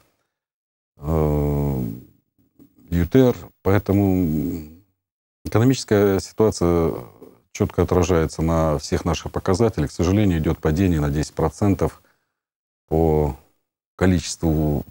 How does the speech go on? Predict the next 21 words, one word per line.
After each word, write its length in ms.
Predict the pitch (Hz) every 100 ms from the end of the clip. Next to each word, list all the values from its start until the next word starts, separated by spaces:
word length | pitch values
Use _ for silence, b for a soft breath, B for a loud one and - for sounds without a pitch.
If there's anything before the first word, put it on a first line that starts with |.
| -
вылетов, 540 | 98 104 - 101 - _ _ _ _ _ _ _
э, 180 | 76 73
сторонних 500 | - - 90 85 -
авиакомпаний, 760 | 82 82 - 82 82 80 76
прилетов, 460 | 71 71 78 71 73
вылетов, 480 | 78 73 - 76 _ _ _ _ _ _ _ -
по 320 | 104 101 87
перевозке, 560 | - 80 80 80 -
э, 760 | 71 67 67 55 50 - - -
обработке 420 | 71 87 80 -
пассажиров 680 | - - 110 98 120 107 95 - _ _ _ _ _ _ _ _ _ _ _ _ _
на 140 | 87
прилет, 400 | 82 85 87 82
на 100 | 82
вылет. 400 | 80 80 76 69 _ _ _ _ _ _ _ _ _ _ _ _ _
В 40 | -
среднем 260 | 101 80
цифра 320 | 73 85 - 76
около 400 | 71 76 80 78
десяти 320 | 71 - -
процентов. 540 | - - - - -